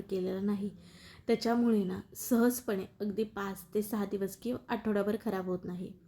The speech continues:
आणि फ्रीजमध्ये सांगायला गेलं तर अगदी पंधरा दिवससुद्धा ही बर्फी खराब होत नाही बरं का.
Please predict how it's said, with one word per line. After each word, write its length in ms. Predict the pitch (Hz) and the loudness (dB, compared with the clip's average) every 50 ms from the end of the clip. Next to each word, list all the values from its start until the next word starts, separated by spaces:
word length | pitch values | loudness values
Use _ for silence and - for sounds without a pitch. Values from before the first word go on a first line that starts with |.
| - | -8
आणि 120 | 226 254 262 | -4 -4 -2
फ्रीजमध्ये 500 | 254 - 254 262 247 262 269 262 277 262 | 0 0 0 0 2 0 0 0 0 0
सांगायला 300 | 277 269 247 247 240 254 | 0 0 0 0 0 2
गेलं 260 | 247 226 208 202 214 | 2 2 0 0 0
तर 60 | 240 | 0
अगदी 280 | - 220 214 220 208 247 | -2 -2 0 0 0 0
पंधरा 360 | 254 - 233 220 214 220 233 | 0 0 2 2 2 2 2
दिवससुद्धा 460 | 214 240 226 247 240 - 226 202 220 | 2 2 0 0 0 -2 -2 0 0
ही 140 | 208 208 233 | 0 0 0
बर्फी 320 | 208 220 208 208 - 220 214 - | 0 0 0 0 -2 -4 -4 -2
खराब 200 | 208 208 202 208 | -2 -2 0 -2
होत 160 | 226 - - | -2 -2 0
नाही 140 | 208 214 208 | 0 0 2
बरं 200 | 220 208 196 185 | 2 0 0 -2
का. 160 | - 196 | -6 -10